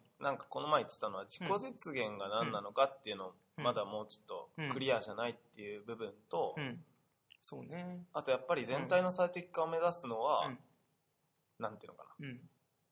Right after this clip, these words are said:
Speaker 1: なんだっけ。まあ、その組織が、
Speaker 2: うん。
Speaker 1: まあ、うまく
Speaker 2: うん。
Speaker 1: 仕事を回すロジックなんじゃないかっていうこと。
Speaker 2: まあ、そうね。だからその中で自己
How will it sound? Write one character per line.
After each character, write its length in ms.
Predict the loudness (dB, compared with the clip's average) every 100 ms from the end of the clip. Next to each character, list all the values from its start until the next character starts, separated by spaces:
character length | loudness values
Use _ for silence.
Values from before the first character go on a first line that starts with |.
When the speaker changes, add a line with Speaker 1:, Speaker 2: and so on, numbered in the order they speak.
| _
Speaker 1:
な 80 | -14
ん 20 |
だ 80 | -14
っ 20 | -18
け。 100 | -6
ま 80 | -2
あ、 40 | 0
そ 140 | 2
の 140 | 2
組 200 | 2 0
織 260 | -2 -4 -2
が、 220 | 0 2
Speaker 2:
う 40 | 0
ん。 180 | -4 -2
Speaker 1:
ま 80 | 0
あ、 60 |
う 60 | 2
ま 180 | 0 -2
く 320 | -8 -14 -10
Speaker 2:
う 60 | -8
ん。 180 | -8 -10
Speaker 1:
仕 140 | -8 -4
事 240 | 0 0
を 60 | 2
回 240 | 0 -2
す 160 | -4 2
ロ 140 | 2
ジ 100 | 0
ッ 80 | -6
ク 80 | -4
な 120 | -4
ん 40 |
じ 80 | -6
ゃ 40 |
な 80 | -12
い 40 | -10
か 140 | -10
っ 80 | -10
て 80 | -16
い 40 |
う 20 |
こ 100 | -16
と。 160 | -12 -14 -14 _ _
Speaker 2:
ま 160 | -2 -2
あ、 20 |
そ 260 | 0 0 0
う 20 |
ね。 120 | 2
だ 100 | 2
か 120 | 4
ら 100 | 2
そ 340 | 0 -4 -2 -2
の 160 | 0
中 300 | -2 2 4
で 120 | 4
自 200 | 0 -6
己 120 | -14